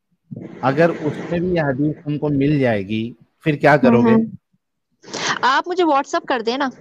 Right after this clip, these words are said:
Speaker 2: आप इतनी वो नहीं करें, आप WhatsApp कर दें।
Speaker 1: अच्छा, WhatsApp कर दूंगा तुमको,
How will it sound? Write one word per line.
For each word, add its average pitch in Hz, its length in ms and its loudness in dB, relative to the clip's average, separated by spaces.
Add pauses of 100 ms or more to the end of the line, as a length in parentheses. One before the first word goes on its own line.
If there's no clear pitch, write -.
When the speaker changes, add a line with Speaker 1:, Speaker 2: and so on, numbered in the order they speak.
(320)
Speaker 2:
आप 269 260 0
इतनी 294 220 -2
वो 302 140 2
नहीं 311 120 -2
करें, 233 220 -2
आप 233 160 -2
WhatsApp 254 320 -2
कर 277 180 -4
दें। 254 460 -6 (360)
Speaker 1:
अच्छा, 190 140 6
WhatsApp 208 540 6
कर 185 140 8
दूंगा 147 340 6
तुमको, 123 680 -2